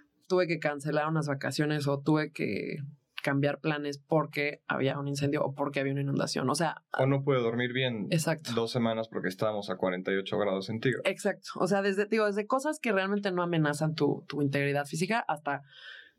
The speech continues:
Speaker 1: pues, eh, cosas que sí, ¿no? Que igual ahorita, por ejemplo, los incendios de, de Hawái, pues, han cobrado,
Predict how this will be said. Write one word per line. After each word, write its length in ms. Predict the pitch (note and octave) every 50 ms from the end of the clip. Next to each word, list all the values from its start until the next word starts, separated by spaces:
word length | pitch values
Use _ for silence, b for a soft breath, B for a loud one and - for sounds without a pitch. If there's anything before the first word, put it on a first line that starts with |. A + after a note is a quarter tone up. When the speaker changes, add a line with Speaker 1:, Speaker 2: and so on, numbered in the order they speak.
| B _
Speaker 1:
pues, 260 | - E3 D#3 D#3 - - -
eh, 240 | - - E3 D#3+ D#3
cosas 300 | - E3+ D#3+ F3 E3+ E3
que 100 | - C3+
sí, 240 | C3 - - C#3 A#2
¿no? 220 | G#2 B2 D#3+ F#3+
Que 100 | - D#3+
igual 220 | C#3+ C#3+ D3 C#3 C#3+
ahorita, 300 | D3 D3 C#3 D3 D#3 C#3
por 100 | - B2
ejemplo, 340 | C3+ - C#3+ C#3 C#3+ D3+
los 200 | D3 C#3 C3+ C#3
incendios 500 | C#3+ C#3+ D3+ - D3 D3 C#3+ D3 D3 C#3
de, 180 | C#3+ C#3+ C3+ C#3 - -
de 100 | - C#3+
Hawái, 500 | C#3 - C#3+ C#3+ D3 E3+ E3 E3 E3+ E3
pues, 400 | E3 - D3+ D#3 D#3+ - - _ B B B B B B B B
han 140 | - D3 C#3
cobrado, 500 | C#3+ D3+ C#3+ C#3 C#3 C#3 C#3+ C#3+ C#3